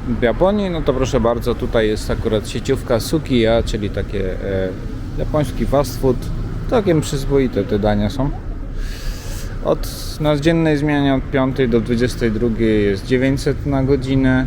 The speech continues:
jen, a na nocnej zmianie od dwudziestej drugiej do piątej tysiąc sto dwadzieścia pięć jen na godzinę. Tak jak tutaj widzicie na załączonym obrazku, załoga uśmiechnięta.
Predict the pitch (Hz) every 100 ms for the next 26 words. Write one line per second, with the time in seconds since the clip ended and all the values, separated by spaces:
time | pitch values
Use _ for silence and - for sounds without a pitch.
0 | - - - - - 113 127 123 120 123
1 | 123 113 107 104 107 117 127 139 - 143
2 | 123 135 131 127 127 123 113 117 117 -
3 | 110 113 107 104 95 117 110 110 104 -
4 | 143 - - 117 117 107 110 - 107 110
5 | 110 - 110 107 110 - - - - -
6 | - - 110 107 101 139 135 131 120 120
7 | 120 - - - - - - - - -
8 | - - - - - - - - - -
9 | 120 117 - 117 113 107 - - - 120
10 | 117 117 131 135 135 131 113 113 110 151
11 | 156 151 151 151 147 - - - - 147
12 | 135 120 117 139 - 156 127 143 139 139